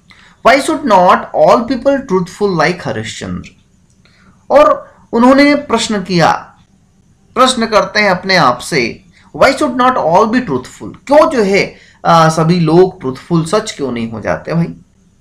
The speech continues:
Like हरिश्चंद्र, हरिश्चंद्र ने जिन, जिस प्रकार सच्चाई का साथ दिया,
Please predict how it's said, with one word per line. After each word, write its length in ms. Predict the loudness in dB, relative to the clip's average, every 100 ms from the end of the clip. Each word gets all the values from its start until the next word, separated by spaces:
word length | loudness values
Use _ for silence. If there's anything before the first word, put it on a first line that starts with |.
| _ _ _ _ _ -2
Like 260 | 0 0 -2
हरिश्चंद्र, 480 | -2 -2 -2 -2
हरिश्चंद्र 480 | -2 -2 -4 -4 -4
ने 120 | -4
जिन, 260 | -4 -8 -8
जिस 160 | -12 -12
प्रकार 320 | -2 0 0
सच्चाई 400 | -2 -2 0 0
का 120 | -2
साथ 380 | -4 -2 -2 -6
दिया, 460 | -4 -2 -2 -4